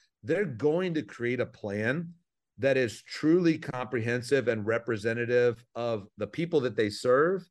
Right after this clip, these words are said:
and what their organization is best at. And then they're going to own that plan. And because they came up with it together and they have arrived at, "This is it," they're gonna execute it.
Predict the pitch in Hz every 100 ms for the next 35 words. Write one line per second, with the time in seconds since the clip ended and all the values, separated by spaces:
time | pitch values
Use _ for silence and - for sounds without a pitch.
0 | _ _ _ _ - 131 131 127 127 -
1 | - 107 127 170 175 160 131 135 135 117
2 | 123 123 123 120 117 107 85 110 120 120
3 | 117 87 73 69 _ _ _ _ _ 127
4 | 135 139 147 143 139 113 165 170 185 190
5 | 175 165 139 135 156 156 139 139 120 -
6 | 156 214 120 - _ _ _ _ - 143
7 | 147 151 170 185 131 156 151 - 196 226
8 | 147 127 107 90 92 95 92 107 131 -
9 | _ - 131 139 139 139 120 120 123 143
10 | 196 170 127 104 90 110 113 110 127 208
11 | - - _ _ _ - 139 123 113 104
12 | - 120 - 104 - 95 82